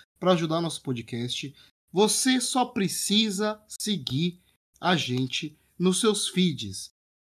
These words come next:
Adiciona lá no Deezer, no Google Podcast e no Spotify. Dá cinco estrelinhas e segue nosso podcast, porque aí você vai ajudar na divulgação. Não custa nada,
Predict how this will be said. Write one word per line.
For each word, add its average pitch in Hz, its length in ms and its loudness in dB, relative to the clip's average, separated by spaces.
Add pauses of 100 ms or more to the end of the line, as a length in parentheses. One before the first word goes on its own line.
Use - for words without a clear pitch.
Adiciona 214 800 4
lá 156 200 0
no 175 180 4
Deezer, 139 720 -2 (280)
no 175 160 4
Google 156 400 0
Podcast 139 1040 -4 (160)
e 311 120 8
no 277 80 10
Spotify. 190 600 4 (180)
Dá 254 200 8
cinco 240 300 2
estrelinhas 180 680 0 (280)
e 240 100 0
segue 220 340 2
nosso 202 260 0
podcast, 175 680 -2 (240)
porque 233 200 0
aí 220 60 6
você 208 200 -4
vai 196 100 4
ajudar 156 540 2
na 170 160 2
divulgação. 151 680 -2 (400)
Não 190 80 -4
custa 247 400 6
nada, 143 580 0